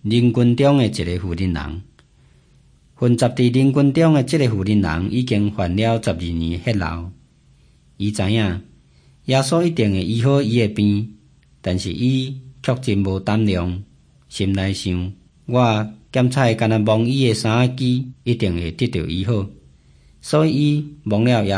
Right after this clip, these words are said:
稣的衫仔机，马上感觉到身躯顶的病已经好了。耶稣知影有能力、有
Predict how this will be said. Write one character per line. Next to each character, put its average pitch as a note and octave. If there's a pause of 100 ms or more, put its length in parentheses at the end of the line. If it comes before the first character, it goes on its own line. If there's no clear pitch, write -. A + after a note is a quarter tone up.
稣 A2
的 F2+
衫 E2
仔 F#2
机， G2 (840)
马 G#2+
上 G2+ (100)
感 A#2+
觉 B2
到 A#2+
身 G#2+
躯 A2
顶 C#3
的 A#2
病 A2
已 B2+
经 A2+
好 D3
了。 F2 (1300)
耶 G2
稣 A#2
知 A2 (100)
影 A2+
有 F2+
能 G#2+
力、 G#2+ (240)
有 E2+